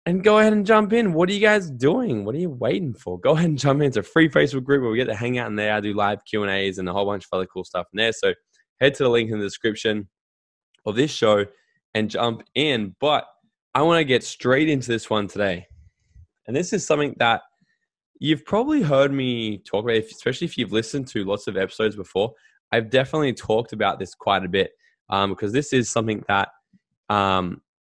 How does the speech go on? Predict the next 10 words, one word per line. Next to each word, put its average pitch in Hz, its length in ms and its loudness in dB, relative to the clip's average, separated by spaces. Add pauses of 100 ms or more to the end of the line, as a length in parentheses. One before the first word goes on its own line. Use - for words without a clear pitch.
(160)
I, 127 360 2
I 156 40 -4
touch 143 500 -8
on 95 300 -4 (120)
quite 110 420 -4
often, 101 380 -4
because 101 320 -2
this 131 280 -4
is 110 320 -2 (360)
something 123 360 -2